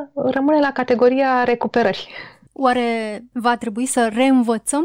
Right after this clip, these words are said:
Speaker 2: să fim împreună cu ceilalți după ce se va fi terminat pandemia sau o să vină de la sine întâlnirea cu ceilalți și o să știm din nou să fim în comunitate?
Speaker 1: Cred că așa cum se întâmplă în multe situații de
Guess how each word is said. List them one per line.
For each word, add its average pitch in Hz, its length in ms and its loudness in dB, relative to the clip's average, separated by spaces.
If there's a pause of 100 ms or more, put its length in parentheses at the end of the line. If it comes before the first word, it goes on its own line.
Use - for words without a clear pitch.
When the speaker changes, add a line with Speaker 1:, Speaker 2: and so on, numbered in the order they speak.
(120)
Speaker 2:
să - 180 -4
fim 240 260 0
împreună 233 420 0
cu 220 120 -6
ceilalți 262 720 -4
după 214 300 -10
ce 233 160 -6
se 220 200 -4 (100)
va 214 160 -2
fi 220 180 -8
terminat 214 460 -4
pandemia 226 600 -4
sau 254 320 -4 (120)
o 240 120 0
să 233 160 -2
vină 226 260 0
de 202 120 -4
la 196 140 -2
sine 180 600 -8
întâlnirea 226 580 0
cu 208 140 -10
ceilalți 180 720 -10
și 196 540 -6 (160)
o 240 60 -4
să 254 140 0
știm 262 360 2
din 220 160 2
nou 220 160 0
să 208 220 -4
fim 196 460 -6
în 214 140 -2
comunitate? 196 840 -6
Speaker 1:
Cred - 200 0
că - 80 -2
așa 285 220 0
cum 285 120 2
se 262 140 2
întâmplă 233 600 2
în 220 200 8
multe 254 280 6
situații 214 640 0
de 185 240 4